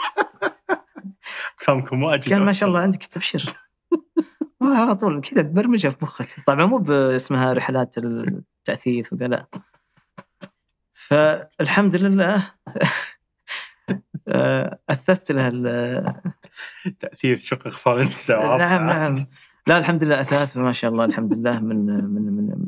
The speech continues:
Speaker 2: من، من إيكيا وكذا. وتأثيث جيد، الحمد لله. <laughs> زين.
Speaker 1: شو ما شاء الله، ما شاء الله، من
Speaker 2: يا أخي
Speaker 1: هنا.
Speaker 2: يقطع، يقطع.
Speaker 1: ما، ما راح يقطع، روح.
Speaker 2: إيه.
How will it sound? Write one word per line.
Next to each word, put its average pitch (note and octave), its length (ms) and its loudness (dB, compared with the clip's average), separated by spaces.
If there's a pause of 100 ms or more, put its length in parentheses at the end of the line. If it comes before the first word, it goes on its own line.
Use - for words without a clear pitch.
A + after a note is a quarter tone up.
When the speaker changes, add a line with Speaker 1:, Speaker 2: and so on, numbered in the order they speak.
(200)
Speaker 2:
من، - 320 -2
من F#3 160 2
إيكيا C#3+ 360 0
وكذا. A#2+ 400 -4 (540)
وتأثيث G3 420 2
جيد، D3 400 2
الحمد B2 340 -2
لله. A#2+ 260 -2
<laughs> - 40 -10 (3000)
زين. E3+ 180 4
Speaker 1:
شو F#3 80 4
ما A#3 140 2
شاء - 160 2
الله، D#3 200 4
ما D3 80 2
شاء E3 160 0
الله، C#3+ 220 2
من D#3 200 0
Speaker 2:
يا D#3 140 2
أخي F3 200 0
Speaker 1:
هنا. C3+ 80 -2
Speaker 2:
يقطع، B2 180 -6
يقطع. - 240 -6 (360)
Speaker 1:
ما، C#3+ 320 2
ما D3+ 140 4
راح C#3+ 120 0
يقطع، B2+ 460 0
روح. C3 200 -2
Speaker 2:
إيه. D3 280 -2